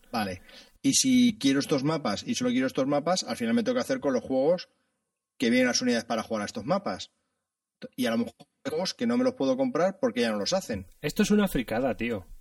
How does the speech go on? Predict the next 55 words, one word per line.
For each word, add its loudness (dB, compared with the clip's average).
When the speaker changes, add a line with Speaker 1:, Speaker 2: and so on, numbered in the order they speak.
Speaker 1:
No -4
sé, -2
no, 0
no, 2
no 4
logro 4
entender 0
cuál 0
es -4
el -2
objetivo. -4
Y -2
encima -2
al, -2
al, -4
al -2
económico 0
precio 0
de 0
doscientos 0
cuarenta 0
dólares. -2
Speaker 2:
Es -4
que 2
aquí 2
hay 6
un 4
tema, 0
y -2
es -2
lo 2
que 0
Speaker 1:
No, 0
Speaker 2:
tú 0
Speaker 1:
chico. 0
Speaker 2:
dices. -2
Vamos -4
a -2
ver, -4
si -4
tú 0
te 0
compras 0
el 0
Steam, -2
por -4
poner 0
un 0
ejemplo, 0
o 0
el 0
Ace -4
of -2
Steam, -2
¿vale? -2